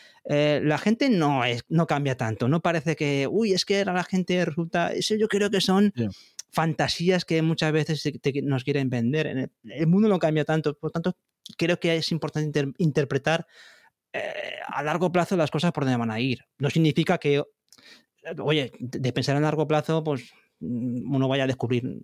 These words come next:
Speaker 1: tampoco nada interesante. Pero sí que
Speaker 2: Sí.
Speaker 1: es cierto que yo soy de la opinión de que no hay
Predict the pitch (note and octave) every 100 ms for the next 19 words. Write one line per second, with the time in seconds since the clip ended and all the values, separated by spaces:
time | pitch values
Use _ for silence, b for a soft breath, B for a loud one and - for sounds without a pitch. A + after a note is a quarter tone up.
0 | - - A2+ A2+ A2+ A2+ A2 A2 G#2+ A2+
1 | G#2+ G#2+ A2 A2+ G#2+ G#2+ D#3 D#3+ A#2 -
2 | B B - C3+ A#2+ D3+ A2 F3+ E3+ F#3
3 | D#3 - B B B - _ _ - D3
4 | D#3 F#3+ F#3 E3 D#3+ D#3+ F3+ D3 C3 C3
5 | C#3 D3+ F3